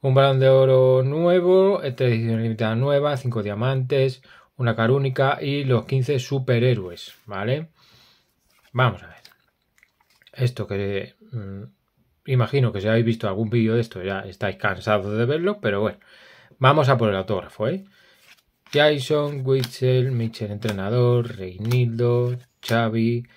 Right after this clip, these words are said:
Ilais Moriba, Manu Sánchez, García Pimienta, Elías, Rafa Benítez, entrenador, Piatkowski, Lucas Vázquez, Javier Aguirre,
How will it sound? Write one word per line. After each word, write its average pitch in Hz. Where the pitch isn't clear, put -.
Ilais 107
Moriba, 110
Manu 110
Sánchez, 110
García 101
Pimienta, 113
Elías, 110
Rafa 98
Benítez, 95
entrenador, 107
Piatkowski, 120
Lucas 123
Vázquez, 120
Javier 107
Aguirre, 117